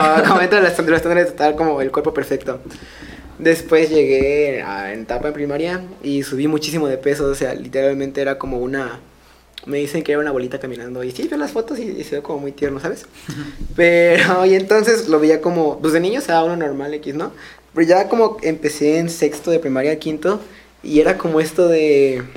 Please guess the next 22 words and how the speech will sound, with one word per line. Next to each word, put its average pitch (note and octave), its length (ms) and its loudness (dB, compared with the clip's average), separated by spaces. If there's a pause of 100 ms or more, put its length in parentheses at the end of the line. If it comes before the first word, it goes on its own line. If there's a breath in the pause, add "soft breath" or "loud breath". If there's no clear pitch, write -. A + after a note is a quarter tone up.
(1900 loud breath)
De D#3 160 2
ver F3+ 180 2
que - 100 2
todos G#3 260 0
empezaban G#3 220 -2
a - 20 -6
tener F#3 140 4
como F#3 160 2
cuerpos E3+ 340 2
más D#3 220 0
delgados, D3+ 540 2
cuerpos D#3 340 -4
más D3+ 120 -8
atléticos, D#3 680 -2 (120)
y C#3+ 80 -8
yo D3+ 120 2
decía, C#3+ 760 0
"Mm, F3 460 -4
¿por E3 140 -4
qué F3+ 100 0
yo F3+ 100 4
no?". C3+ 180 0